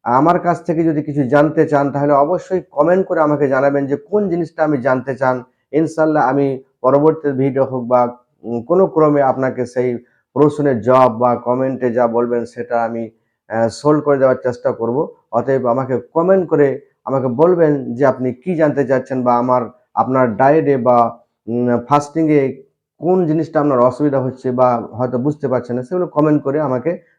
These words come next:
জানাবেন। আমি ইনশাল্লাহ সেগুলোকে বলার চেষ্টা করব, আমরা সমাধান করার চেষ্টা করব। তো চলুন বন্ধু, কথা না বাড়িয়ে আজকে ভিডিওটা, উম, on করা যাক। সেটা হচ্ছে এই ওয়াটার ফাস্টিংয়ে আমরা কি কি খেতে পারবো।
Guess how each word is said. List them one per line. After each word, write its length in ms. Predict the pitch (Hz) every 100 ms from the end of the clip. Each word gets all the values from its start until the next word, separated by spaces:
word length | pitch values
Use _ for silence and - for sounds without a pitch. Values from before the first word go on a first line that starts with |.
| -
জানাবেন। 420 | 110 147 165 202
আমি 200 | 170 147
ইনশাল্লাহ 420 | 139 131 131 127
সেগুলোকে 420 | 117 123 123 151 190 _ _ 101
বলার 260 | 123 127 120
চেষ্টা 260 | 117 - 120
করব, 380 | 117 131 175 180
আমরা 200 | - 120
সমাধান 600 | 120 - _ 135 143 135
করার 160 | 127 165
চেষ্টা 360 | 175 123 - 101
করব। 340 | 101 95 92 _ _ _
তো 60 | 135
চলুন 260 | 175 196 196
বন্ধু, 220 | 190 190
কথা 220 | 165 147
না 120 | 147
বাড়িয়ে 300 | 139 135 135
আজকে 300 | 127 117 123
ভিডিওটা, 500 | 123 120 117 120 113
উম, 440 | 110 110 110 107 123
on 120 | 143
করা 180 | 156 151
যাক। 200 | 156 156
সেটা 200 | 123 120
হচ্ছে 280 | 120 120
এই 100 | 120
ওয়াটার 340 | 120 139 147 147
ফাস্টিংয়ে 360 | 147 - 165
আমরা 160 | 160 139
কি 140 | 135
কি 120 | 113 127
খেতে 220 | 113 107
পারবো। 360 | 107 101 95